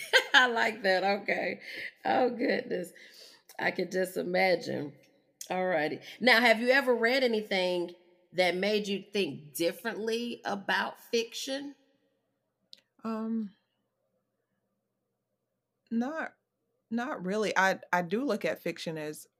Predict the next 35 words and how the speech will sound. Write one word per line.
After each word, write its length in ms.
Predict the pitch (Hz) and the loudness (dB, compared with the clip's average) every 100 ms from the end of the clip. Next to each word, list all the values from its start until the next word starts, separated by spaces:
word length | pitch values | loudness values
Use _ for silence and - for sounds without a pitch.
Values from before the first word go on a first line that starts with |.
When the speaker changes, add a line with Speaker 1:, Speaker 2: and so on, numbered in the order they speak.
| _ | _
Speaker 2:
although 220 | 175 185 | 0 2
it's 160 | 160 - 160 | 2 0 -4
entertainment 720 | 170 160 165 156 151 151 - | -4 -4 -6 -6 -6 -6 -8
and, 220 | - 156 | -8 -8
you 100 | 156 | -8
know, 100 | 156 | -8
supposedly 880 | 151 160 - 156 151 - 165 170 170 _ _ - | -8 -10 -6 -6 -6 -8 -6 -8 -10 _ _ 0
false, 520 | 147 139 156 - - _ | 2 2 0 -6 -8 _
it 220 | 190 180 - | -4 -4 -4
still 260 | - 277 | -6 -2
has 220 | 202 170 | 0 -2
a 40 | 170 | -2
lot 200 | 160 156 | -2 0
of 100 | - | -4
true 260 | - 170 | -4 -6
concepts 600 | - 156 170 180 180 - | -4 -4 -4 -2 -4 -2
in 100 | 170 | -4
it. 160 | 170 - | -4 -6
So, 420 | - 185 156 190 - - - | -2 0 0 -2 -8 -20 -4
a 60 | 175 | 2
lot 180 | 170 185 | 6 6
of 100 | 196 | 4
times 240 | 196 175 | -2 -2
when 100 | 175 | -2
you 100 | 180 | -4
read 220 | 175 - - | -4 -6 -6
fiction 360 | 175 - 165 | -4 -4 -4
books, 340 | 170 175 - - _ - - - | -2 -4 -6 -14 _ -20 -16 2
they 120 | 214 | 4
might 280 | 214 196 - | 6 2 0
refer 380 | 151 - 170 190 | -4 0 2 2
to 140 | 185 | 0
things 460 | - 165 175 175 170 | -6 -4 -4 -6 -4
that, 160 | 170 | -4
um, 320 | 185 185 180 | -4 -6 -8